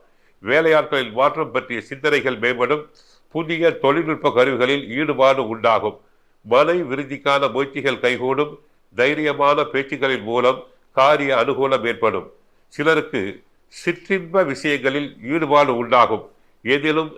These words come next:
நடுநிலையுடன் செயல்பட்டு ஆதரவுகளை உருவாக்கிக் கொள்வீர்கள். கடன்களை அடைப்பதற்கான வாய்ப்புகள் ஏற்படும்.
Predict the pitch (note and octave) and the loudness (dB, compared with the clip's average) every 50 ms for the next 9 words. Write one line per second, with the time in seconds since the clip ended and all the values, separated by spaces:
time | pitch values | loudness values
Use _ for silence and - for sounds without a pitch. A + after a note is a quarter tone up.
0 | - A2 G2+ A#2+ C3 C#3 C#3 D#3+ E3 D3 B2+ C3 C3 C3+ C3+ B2+ C3 B2+ C#3+ C#3+ | -8 -2 2 4 4 4 2 0 -4 -4 -4 -2 -2 -2 -2 -2 -2 -2 -4 -4
1 | C#3 A#2+ - - C3+ C#3 C#3+ C3 B2 B2 A#2 - C#3 C3+ C3 C3+ - - _ _ | -4 -6 -4 -2 0 0 0 0 0 -2 -2 -2 -4 -6 -6 -6 -10 -20 _ _
2 | - - A#2 C3 C#3+ C#3 C#3+ C3 C3 A#2+ A#2+ A#2 B2 B2 G#2 G2+ - - A2+ B2+ | -4 0 2 4 4 4 2 0 0 0 0 -2 -2 -4 -6 -10 -12 -10 -6 0
3 | D3 D3+ D3 C3+ - C#3+ - B2 B2 A2+ A#2 A#2+ G#2+ G2 A2 G#2 G#2 - _ _ | 2 4 4 2 2 -2 -4 -4 -4 -2 -2 -4 -2 -4 -4 -6 -8 -12 _ _
4 | _ - - - - _ _ _ - C#3 C#3+ D#3+ D3+ D3 C#3+ D3 D3 D3+ D#3 D#3 | _ -20 -20 -20 -20 _ _ _ 2 2 4 2 2 2 2 2 2 2 -2 -4
5 | D#3 - _ _ _ _ _ - G#2+ B2 C#3+ C#3 - D3 C#3 C3 B2 C3 C3 B2+ | -8 -14 _ _ _ _ _ -2 0 0 0 0 0 0 0 0 0 2 0 2
6 | C3 C3+ B2 A2 A2 C3 C#3+ C#3 C#3 C3+ C3 B2+ A2+ A#2+ A#2 - C3 B2 B2+ - | 2 2 2 2 2 2 2 0 -2 -4 -2 -2 0 -2 -2 0 -2 -2 -2 -2
7 | - | -6